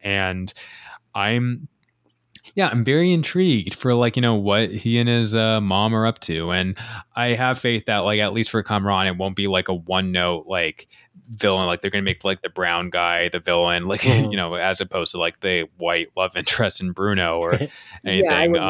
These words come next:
Speaker 1: Um,
Speaker 3: about
Speaker 1: that's our
Speaker 3: that.
Speaker 1: love triangle, everybody.
Speaker 3: <laughs>
Speaker 1: Um, but, uh, no, I, I'm very intrigued. I'm very intrigued for how this may go.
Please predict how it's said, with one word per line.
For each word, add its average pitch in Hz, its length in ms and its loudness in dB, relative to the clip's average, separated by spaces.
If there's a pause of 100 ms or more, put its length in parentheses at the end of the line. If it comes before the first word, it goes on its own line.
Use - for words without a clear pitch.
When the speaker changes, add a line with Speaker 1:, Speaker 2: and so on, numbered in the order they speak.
Speaker 1:
Um, - 80 -2
Speaker 3:
about - 120 -6
Speaker 1:
that's 82 200 -2
our 95 60 0
Speaker 3:
that. 98 60 0
Speaker 1:
love 131 140 0
triangle, 104 320 0
everybody. 98 520 0 (280)
Speaker 3:
<laughs> 247 240 2
Speaker 1:
Um, 104 600 2 (360)
but, 117 300 2
uh, 107 460 2 (160)
no, 175 180 2
I, 120 260 0
I'm 135 200 0
very 139 320 2
intrigued. 110 600 -2 (120)
I'm 110 100 -4
very 113 320 2
intrigued 98 240 0
for 90 100 -6
how 82 140 0
this - 220 -6
may - 160 -12
go. - 100 -4